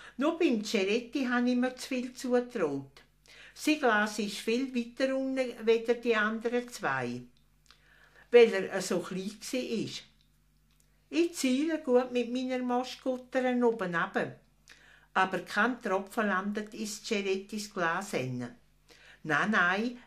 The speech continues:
es läuft ihm ein mega gut in ausgelotterten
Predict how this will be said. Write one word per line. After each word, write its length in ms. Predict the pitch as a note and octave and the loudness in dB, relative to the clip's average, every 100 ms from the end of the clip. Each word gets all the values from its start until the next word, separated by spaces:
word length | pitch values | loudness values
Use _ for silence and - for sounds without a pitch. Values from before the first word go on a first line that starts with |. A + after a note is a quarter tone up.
| - | -6
es 220 | G#3 - | -6 -2
läuft 420 | G#3+ F#3+ F3 - | 0 2 2 0
ihm 180 | A3+ F#3 E3+ - | -2 -2 -6 -4
ein 320 | F3+ D#3+ D#3 | -2 -2 -2
mega 340 | F#3 A#3 A#3+ A3 | -2 2 2 2
gut 380 | A3+ A#3+ - | 2 0 0
in 160 | A3 F#3 | -4 -2
ausgelotterten 1000 | G#3+ A#3+ - F#3 G3+ - F#3 E3 - - | -2 -4 -4 -4 -4 -4 -2 -2 -2 -6